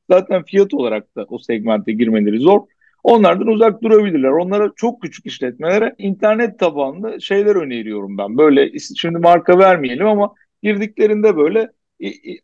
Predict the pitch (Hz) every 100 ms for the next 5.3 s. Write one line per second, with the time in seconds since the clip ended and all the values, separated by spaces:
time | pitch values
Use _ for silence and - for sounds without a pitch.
0 | 185 233 220 214 220 214 214 - 165 185
1 | 220 208 208 202 196 185 - 147 120 110
2 | - 113 107 113 107 104 - - _ -
3 | 170 165 165 165 160 135 110 107 104 98
4 | 104 107 104 - 107 104 98 98 98 107
5 | 139 117 175